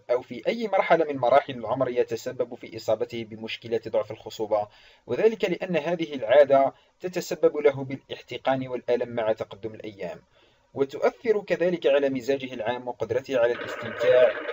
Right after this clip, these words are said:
بالحياة الجنسية الطبيعية مع زوجته وعلى أدائه خلال عملية الاتصال الجنسي. خامسًا، استخدام اللابتوب. إن وضع اللابتوب على القدمين أثناء العمل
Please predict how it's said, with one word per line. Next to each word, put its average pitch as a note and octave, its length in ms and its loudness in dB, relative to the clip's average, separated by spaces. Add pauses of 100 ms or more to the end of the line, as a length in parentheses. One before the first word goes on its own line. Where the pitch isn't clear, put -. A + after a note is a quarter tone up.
(160)
بالحياة B2 600 2
الجنسية A2 460 -6
الطبيعية G#2+ 720 0 (280)
مع A#2 220 0
زوجته G#2+ 560 -4
وعلى G#2+ 300 0
أدائه G#2 560 -4
خلال G2+ 340 -10
عملية F#2+ 440 -12
الاتصال - 500 -12
الجنسي. F3 520 -14 (1120)
خامسًا، G#3+ 760 2
استخدام C#3 500 0
اللابتوب. C#3 480 4 (600)
إن D3 100 -4
وضع G3 260 4
اللابتوب A#3+ 480 6
على G3 120 8
القدمين E3 500 4
أثناء C3+ 460 0
العمل B2+ 520 0